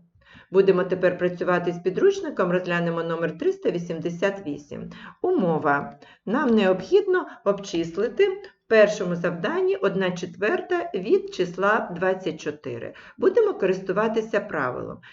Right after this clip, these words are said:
Щоб знайти дріб від числа, треба це число помножити на цей дріб, тобто двадцять чотири множимо на одну четверту. Двадцять чотири ціле число в знаменник дописуємо один і множимо на одну четверту.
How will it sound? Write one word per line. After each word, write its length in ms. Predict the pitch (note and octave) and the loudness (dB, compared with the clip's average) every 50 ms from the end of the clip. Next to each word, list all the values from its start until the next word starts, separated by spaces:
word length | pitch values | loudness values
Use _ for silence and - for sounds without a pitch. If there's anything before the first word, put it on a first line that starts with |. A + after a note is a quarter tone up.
| - | -12
Щоб 220 | - - F#3+ F3 E3+ | -2 -2 0 0 0
знайти 400 | F3 G#3 G#3 G#3+ A3 A3 G#3+ F#3+ | 0 0 0 0 2 2 0 0
дріб 340 | D#3 F3 F3+ G3 F#3 - - | 0 2 2 2 2 2 -2
від 180 | D#3+ - - | -4 -4 -4
числа, 560 | - D3 B2+ - - C#3+ C#3+ D3+ F#3 A#3+ E4+ - - | -8 -10 -12 -10 -10 -6 -2 0 2 2 2 0 -2
треба 280 | - G3 F#3 E3 E3+ E3+ | 0 0 0 2 2 0
це 320 | E3+ - - - F3+ D#3+ | -2 -2 0 0 0 0
число 720 | - - - C#3 - - - C#3+ C#3 D#3+ F3+ G3+ C4 E4+ E4+ - C#4+ - - | 0 -4 -8 -10 -10 -10 -14 -8 -4 -2 0 0 0 0 -4 -8 -16 -12 -4
помножити 640 | - F#3 F3+ F#3 G3+ C4+ F#4+ F#4+ G4 F#4+ F#4+ F4 B3+ | -2 -2 0 0 0 0 0 2 0 0 0 0 -2
на 180 | F3+ E3+ E3+ E3+ | 0 0 -2 -2
цей 280 | E3+ - A3+ A3+ C#4+ | -2 0 0 0 0
дріб, 420 | G#3+ G3 G3 G3 F#3 F3+ F#3 - - - - _ - | 0 -2 0 2 2 2 2 0 -14 -20 -16 _ 2
тобто 300 | G#3+ G3+ F#3+ - - F3+ | 2 2 2 2 0 0
двадцять 480 | E3+ E3+ F3+ F3+ F3 F3 E3 D#3 - - | 0 2 2 2 2 0 -2 -4 -2 -2
чотири 420 | F#3 F3+ F3 - F#4+ G4 G#4+ G4 | -4 -2 0 2 2 2 2 2
множимо 480 | A#3 F#3 G3 A3 C4+ - - A3+ G#3+ F#3 | 2 0 0 0 -2 -2 -2 -2 -2 0
на 200 | F3 E3 D#3 D3+ | 0 0 0 0
одну 260 | D3 D3 F3+ G3 F#3+ | 0 -2 -2 -4 -4
четверту. 720 | F#3+ - - - D#3+ D3 D3 D3 C#3+ - - - - - - _ - - - - - - | -6 -10 -14 -8 -6 -6 -6 -6 -8 -10 -12 -14 -14 -14 -18 _ -20 -20 -20 -20 -14 -6
Двадцять 440 | E3 E3+ F#3+ F#3+ F#3 - F#3 F3 - | 2 4 4 4 6 4 4 4 4
чотири 480 | G3+ F#3 - G3 F#3 F3+ F3+ F3 F3 | 0 0 4 4 4 6 4 2 2
ціле 340 | - - F#3 F3+ E3 E3+ E3 | 0 2 4 4 6 4 2
число 420 | E3 - E3+ D#3+ - E3+ E3+ E3+ | 2 -2 -6 -6 -4 0 0 0
в 40 | D#3 | 0
знаменник 580 | - - F3 E3+ E3+ E3 D#3+ D3+ D3+ D3+ D3+ D3+ | 0 -2 -2 0 0 0 0 0 -2 -2 -2 -2
дописуємо 760 | E3+ E3 E3+ - E3 D3+ D#3 - - D3+ D3+ D3+ D#3 D3+ - - | -4 -4 -2 -2 -4 -6 -6 -4 -4 -2 -2 -2 -4 -6 -4 -4
один 460 | E3 D#3 D3 F#3 A3 F4 G#4 G4+ G4 - - - _ - | -6 -4 -2 -2 -2 0 0 -2 -4 -6 -12 -16 _ 0
і 120 | F4+ A4 | 2 2
множимо 600 | G#4 D#4+ G3+ G#3 A3+ C4 - - C4+ B3+ A#3+ A3 | 2 2 2 2 2 2 2 0 -2 0 0 0
на 220 | F#3+ F3+ E3 D#3+ D#3 | 0 0 0 2 2
одну 340 | D3+ D3 C#3 F3 F#3 G3 | 0 0 0 -2 -2 -2
четверту. 840 | F#3+ - - E3+ E3+ - - D3+ C3+ C3 B2+ - - - C3 A#2 - | -4 -4 -8 -10 -10 -6 -4 -2 -2 -2 -6 -8 -10 -10 -10 -10 -10